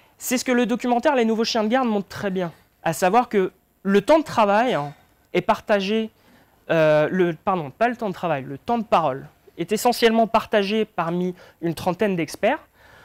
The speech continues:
Euh, je vous en ai mis quelques-unes, vous pourrez en reconnaître, euh, certains. Alors là, au milieu, vous avez, vous avez un Laminck, là, vous avez Jacques Attali, euh, vous avez Daniel Cohen là-haut, vous aviez Guy, vous avez Guy Sormand là,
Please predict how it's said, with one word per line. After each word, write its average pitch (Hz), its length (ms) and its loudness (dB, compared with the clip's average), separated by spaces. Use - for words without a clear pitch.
Euh, - 100 -4
je 156 120 -8
vous 175 140 -6
en 196 120 -2
ai 202 100 -2
mis 208 160 -4
quelques-unes, 214 500 -4
vous 208 100 -2
pourrez 196 300 2
en 196 60 4
reconnaître, 202 760 0
euh, 180 500 2
certains. 220 520 -2
Alors 175 240 2
là, 196 140 0
au 190 60 2
milieu, 196 280 -4
vous 185 180 -6
avez, 175 280 -4
vous 165 140 -10
avez 170 180 -4
un 165 160 -4
Laminck, 180 460 -6
là, 185 100 -4
vous 165 160 -10
avez 165 160 -6
Jacques 165 240 -10
Attali, 175 400 -6
euh, 180 300 -2
vous 185 220 -6
avez 196 260 -2
Daniel 190 420 -4
Cohen 190 260 -6
là-haut, 208 500 -2
vous 190 240 -6
aviez 196 560 -4
Guy, 175 200 -10
vous 185 200 -8
avez 190 180 -4
Guy 175 160 -8
Sormand 202 520 -4
là, 175 280 -4